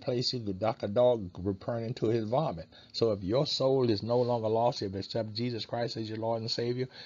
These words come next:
and your next door neighbor or the person whosoever you meet don't, don't know that you have a saved soul, then you n-, had to shout out to that person, "My soul is saved, and here's how I accepted Jesus Christ as my Lord and Savior."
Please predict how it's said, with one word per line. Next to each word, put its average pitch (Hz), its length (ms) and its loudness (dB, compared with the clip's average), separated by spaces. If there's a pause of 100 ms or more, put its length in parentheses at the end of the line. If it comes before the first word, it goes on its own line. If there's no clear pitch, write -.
(140)
and 95 160 -2
your 95 140 0
next 117 280 4
door 113 200 6
neighbor 113 320 2
or - 220 0
the - 80 0
person 120 400 2
whosoever 123 680 4
you 113 220 2
meet 120 300 2 (520)
don't, 117 280 8 (340)
don't 117 240 4
know 117 300 6
that 107 260 2
you 120 80 4
have 107 260 2
a 98 200 0 (140)
saved 113 480 4
soul, 120 420 4 (280)
then 110 320 4
you 110 120 2
n-, 107 320 -2
had 113 220 2
to 104 60 0
shout 117 320 6
out 110 200 -4
to 117 80 4
that 107 180 0
person, 143 340 0
"My 123 200 2
soul 131 380 6
is 117 120 4
saved, 139 380 4
and 110 100 0
here's 131 240 2
how 120 240 2
I 117 120 4
accepted 117 440 -2
Jesus 113 300 -2
Christ 123 240 2
as 107 100 -8
my 110 140 -4
Lord 110 260 2
and 104 80 -6
Savior." 117 400 -2